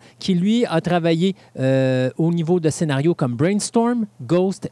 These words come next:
et My Life. Pour la distribution, eh bien, on fait confiance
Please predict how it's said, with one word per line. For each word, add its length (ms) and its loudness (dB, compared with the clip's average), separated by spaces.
et 280 2
My 220 0
Life. 420 -12
Pour 160 0
la 140 2
distribution, 840 0
eh 160 0
bien, 180 2
on 60 0
fait 160 0
confiance 640 0